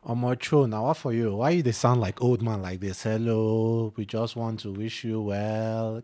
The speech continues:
Keep repping us. Ah, now wow, <laughs> guy, how long? How old are you, bro? Oh, but man, thank you so much. Day one, another day one. Cho,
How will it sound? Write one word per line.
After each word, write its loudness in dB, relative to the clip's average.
Keep -6
repping -4
us. -2
Ah, -6
now -8
wow, 2
<laughs> -12
guy, 6
how -2
long? 0
How 4
old 6
are 6
you, 4
bro? 2
Oh, 2
but -2
man, 0
thank -2
you 2
so 4
much. 2
Day 2
one, 0
another -4
day 4
one. 2
Cho, 2